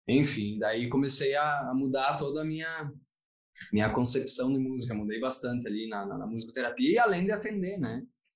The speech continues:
Aí começou os estágios, enfim. Aí também uma, uma longa história. E nisso eu comecei a dar aula em outras escolas de música aqui em, em Veranópolis, em Nova Prata e uma em Carlos Barbosa, eu acho. Mas fiquei pouco tempo lá, em Garibaldi, acho que foi.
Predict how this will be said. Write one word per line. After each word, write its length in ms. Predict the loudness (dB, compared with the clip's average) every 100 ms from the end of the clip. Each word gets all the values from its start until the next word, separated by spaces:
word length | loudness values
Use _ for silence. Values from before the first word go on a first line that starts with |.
| _ _ _
Aí 200 | 0 0
começou 280 | 0 0 0
os 100 | 0
estágios, 800 | -2 0 2 2 2 0 -2 -2
enfim. 400 | -6 -6 -4 -4
Aí 140 | -2 0
também 260 | 2 2 2
uma, 200 | 0 0
uma 160 | -2
longa 220 | -6 -4 0
história. 340 | 2 4 4
E 120 | 4
nisso 380 | 4 6 6 4
eu 80 | 2
comecei 300 | 0 -2 2
a 40 |
dar 100 | 4
aula 240 | 4 4 0
em 320 | -4 -4 -4
outras 340 | -2 -2 -2
escolas 400 | -2 2 2 4
de 60 | 2
música 340 | 0 -2 -4
aqui 180 | -4 -4
em, 360 | 0 2 0 -2
em 20 |
Veranópolis, 720 | 0 0 2 2 2 0 -2 -4 _ -20 -20 0
em 80 | 4
Nova 280 | 6 4 4
Prata 440 | 2 2 2 2
e 140 | 2 2
uma 180 | -2 -2
em 260 | -4 -2
Carlos 320 | 2 2 2 0
Barbosa, 600 | 0 0 -2 0 0 -2
eu 80 | -2
acho. 300 | -2 -4 -4
Mas 160 | -4 -2
fiquei 200 | 2 2
pouco 240 | 4 0 0
tempo 320 | -2 -2 -6
lá, 160 | -8 -4
em 40 |
Garibaldi, 520 | -2 0 2 2 0
acho 120 | -4 -8
que 60 | -12
foi. 160 | -12